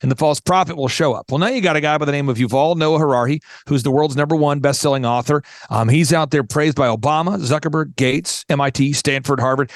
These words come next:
He's out there telling people we need to rewrite the Bible using A I. He's out there pushing surveillance under the skin. He describes fellow humans as hackable animals, and they call him the prophet. And China and Russia are teaming up both militarily and financially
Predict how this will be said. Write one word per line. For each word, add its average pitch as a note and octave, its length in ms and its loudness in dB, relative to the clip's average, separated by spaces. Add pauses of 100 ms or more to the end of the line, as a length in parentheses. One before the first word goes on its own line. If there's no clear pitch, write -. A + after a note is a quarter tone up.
(140)
He's G3 180 2
out G3+ 200 2
there F3+ 160 2
telling F3+ 260 2
people E3+ 180 0
we F3 60 2
need E3+ 100 -2
to C#3+ 60 2
rewrite E3+ 320 2
the - 80 -8
Bible D#3 320 0
using B2+ 260 -2
A C#3+ 160 0
I. D3 340 0 (280)
He's E3+ 220 2
out E3+ 160 2
there D3+ 100 2
pushing E3 320 -2
surveillance D3 600 -2
under C#3 160 0
the A#2 100 0
skin. D3 360 -2
He C#3+ 80 2
describes C#3 440 -2
fellow C#3+ 280 0
humans C#3 300 0
as A2+ 120 -2
hackable C#3 440 0
animals, C#3+ 360 0 (180)
and D#3+ 100 2
they E3 60 2
call G#3 240 2
him D#3+ 60 2
the D3 80 0
prophet. F3+ 480 0 (300)
And C#3+ 140 0
China B3 320 2
and F#3+ 140 2
Russia A3 300 2
are C4+ 240 2
teaming D3+ 340 2
up C3+ 160 -2
both C#3+ 240 0
militarily F3+ 680 2
and G3+ 240 -2
financially F3+ 720 0